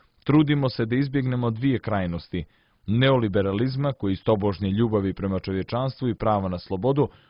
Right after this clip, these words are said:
odobrava svaki izbor čovjeka, makar on po njega bio i poguban. I druge krajnosti, ekstremizma i fanatizma, koji zajedno sa grijehom osuđuje i odbacuje samog čovjeka. Upravo baš iz ljubavi prema čovjeku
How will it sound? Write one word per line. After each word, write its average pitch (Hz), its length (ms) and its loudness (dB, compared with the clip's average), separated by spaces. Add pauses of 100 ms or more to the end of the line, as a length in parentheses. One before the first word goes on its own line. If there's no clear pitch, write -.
(140)
odobrava 143 520 2
svaki 151 400 -2
izbor 123 320 -4
čovjeka, 135 460 -4
makar 131 420 -4
on 127 200 -4
po 117 160 -8
njega 120 280 -6
bio 127 220 -4
i 110 40 -6
poguban. 95 540 -2 (480)
I 123 120 -2
druge 107 320 -2
krajnosti, 123 680 -4
ekstremizma 117 680 -4
i 110 60 -2
fanatizma, 110 680 -4 (320)
koji 110 160 -2
zajedno 101 380 0
sa - 160 -10
grijehom 135 500 -4
osuđuje 135 680 -2
i 104 140 -4
odbacuje 107 460 -4
samog 95 480 -2
čovjeka. 95 440 -4 (680)
Upravo 139 480 2
baš 135 260 0
iz 117 180 -4
ljubavi 131 400 0
prema 101 240 -6
čovjeku 117 580 -2